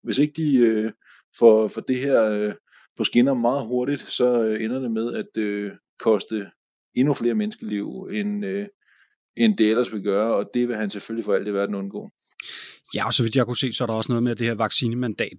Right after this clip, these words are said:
Speaker 2: det bliver altså, øh, der er altså nogle republikanske guvernører og andre kræfter, som er klar til at kæmpe imod det ude i delstaterne, det klassiske amerikansk. Men Biden har jo også været ude og sige noget med et globalt mål, øh, og hva-, hvordan, øh, hvad går det ud på, Anders?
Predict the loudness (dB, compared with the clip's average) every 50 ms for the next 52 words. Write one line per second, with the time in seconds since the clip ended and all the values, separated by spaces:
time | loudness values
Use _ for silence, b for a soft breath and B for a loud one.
0 | -4 -4 -4 -2 _ -4 -2 -2 0 0 0 0 -2 -2 -2 0 0 0 0 -2
1 | -4 -6 -6 -8 -8 -8 -8 -8 -8 -10 -6 -2 2 2 2 2 0 -2 -2 -2
2 | -2 0 0 -2 -2 -2 -4 -2 -2 -2 -2 -2 -6 -6 -2 0 0 2 2 2
3 | 2 0 0 -2 0 0 -2 -2 -2 -4 -4 -4 -6 -6 -8 -8 -8 -8 -8 -4
4 | -4 -4 -4 -4 -6 -6 -6 -6 -6 -4 -4 -2 -2 -4 -6 _ 0 4 4 4
5 | 4 4 2 2 4 4 4 4 4 2 2 2 2 2 0 -2 -2 -2 -2 -2
6 | -2 -2 -2 -2 -2 -2 -4 -8 -8 -6 -6 -6 -8 -10 -10 -8 -6 -6 -4 -4
7 | -6 -6 -6 -6 -6 -6 -6 -6 -6 -8 -8 -8 -10 -12 B B B B B B
8 | B B 0 0 4 4 4 4 4 4 2 4 4 2 2 2 0 0 0 0
9 | 0 0 0 0 0 0 0 0 0 0 0 0 2 2 2 0 0 -2 -4 0
10 | 0 0 0 2 0 0 0 0 0 2 4 6 6 4 4 0 -4 -6 -6 -4
11 | 0 2 2 2 2 0 0 -2 -2 -4 -4 -4 -4 -4 -4 -6 -6 -6 -8 -2
12 | -2 0 0 0 0 0 2 4 4 4 4 2 2 0 -2 -4 -6 -10 -10 -4
13 | -2 0 2 2 2 2 0 -2 -6 -8 -10 -10 -10 -12 -14 -16